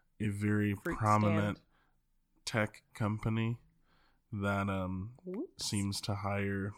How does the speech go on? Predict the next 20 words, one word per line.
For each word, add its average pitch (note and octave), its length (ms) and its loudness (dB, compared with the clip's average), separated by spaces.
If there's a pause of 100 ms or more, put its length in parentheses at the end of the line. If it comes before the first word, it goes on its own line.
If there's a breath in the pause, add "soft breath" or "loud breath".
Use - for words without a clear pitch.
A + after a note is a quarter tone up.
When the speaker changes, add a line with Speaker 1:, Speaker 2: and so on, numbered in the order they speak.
Speaker 1:
very G2 460 -6
cool F#2+ 300 -4
people. A#2+ 400 -2
Speaker 2:
They - 240 -6
do. D#3 500 -2 (560 loud breath)
Speaker 1:
And, G#2 440 0
um, G#2 680 -2
one A#2 300 6
day, B2 240 8
just A#2+ 240 -4
out A#2 80 4
of A2+ 80 2
the A2 60 2
blue, A#2 180 2
he A#2+ 160 6
was G#2+ 120 4
like, G#2 120 0
"You G#2 80 0
know G#2 180 4
what? C3 400 2